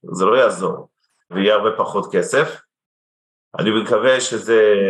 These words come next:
עוד הפיך ויגמר טוב. אני אגיד שהגישה שלי לפתרון הפוליטי של זה היא,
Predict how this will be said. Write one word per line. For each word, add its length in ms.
עוד 200
הפיך 440
ויגמר 920
טוב. 540
אני 540
אגיד 280
שהגישה 520
שלי 280
לפתרון 580
הפוליטי 420
של 180
זה 380
היא, 560